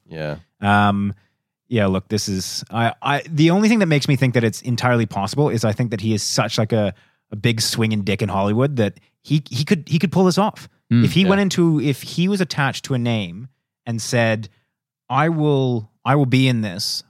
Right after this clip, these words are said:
Speaker 2: I will get you that global market, but I want X, Y, and Z," they'd do it.
Speaker 3: Hmm.
Speaker 2: Who the fuck's gonna to fuck with, uh, Tom Cruise? It's the same thing. We mentioned this the other day. I can't remember who it was, but, like, you don't fuck with people like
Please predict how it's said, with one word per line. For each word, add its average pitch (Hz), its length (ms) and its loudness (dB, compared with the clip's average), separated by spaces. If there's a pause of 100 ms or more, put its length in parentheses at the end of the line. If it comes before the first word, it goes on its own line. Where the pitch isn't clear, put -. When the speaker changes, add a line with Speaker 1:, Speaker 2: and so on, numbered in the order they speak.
Speaker 2:
I 120 140 2
will 127 140 2
get 139 220 0
you 151 80 0
that 127 160 2
global 113 260 2
market, 101 360 -2
but - 120 -8
I 113 180 0
want 104 480 -2 (140)
X, - 220 -6
Y, 110 180 -2
and 101 120 -2
Z," 95 280 -4 (580)
they'd 160 200 -2
do 220 160 2
it. - 200 -4 (440)
Speaker 3:
Hmm. 104 200 4 (160)
Speaker 2:
Who 208 80 2
the 220 80 2
fuck's 247 280 0
gonna 214 360 2
to 196 140 -2
fuck 190 260 0
with, - 400 -4
uh, 170 480 0
Tom 175 220 0
Cruise? 180 340 -4 (140)
It's - 80 -20
the 170 60 -4
same 196 160 0
thing. 185 100 2
We 175 80 4
mentioned 185 260 2
this 170 120 -2
the 165 80 0
other 170 140 0
day. 123 120 0
I 113 60 0
can't 151 160 -2
remember 127 180 0
who 127 80 0
it 127 60 0
was, 139 240 2
but, 117 140 -2
like, 110 180 -2 (240)
you 147 80 -2
don't 143 180 2
fuck 135 200 0
with 139 100 -4
people 135 180 0
like 127 140 4